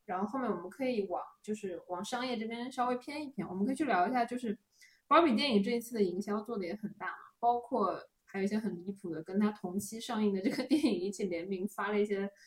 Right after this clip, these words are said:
很，很，很厉害的这种视频去做营销，这个可能后面也会讲到。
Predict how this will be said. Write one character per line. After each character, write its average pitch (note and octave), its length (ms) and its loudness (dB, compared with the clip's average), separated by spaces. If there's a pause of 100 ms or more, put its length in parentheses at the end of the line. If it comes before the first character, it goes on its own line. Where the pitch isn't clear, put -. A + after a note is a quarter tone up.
(200)
很， G3 120 2 (200)
很， G3 240 2
很 G#3 200 8
厉 C4 200 4
害 A3 160 0
的 G#3 80 2
这 G#3 80 -6
种 G3+ 140 -2
视 A3+ 200 -6
频 G3 240 -8
去 G#3 100 -10
做 G3+ 220 0
营 E3+ 180 -8
销， F3+ 320 -4 (320)
这 A3+ 140 0
个 G#3+ 60 2
可 F#3 180 -4
能 F3+ 160 -4
后 A#3 100 0
面 A3+ 140 2
也 F#3 80 2
会 G#3 160 2
讲 - 180 -4 (120)
到。 - 260 -2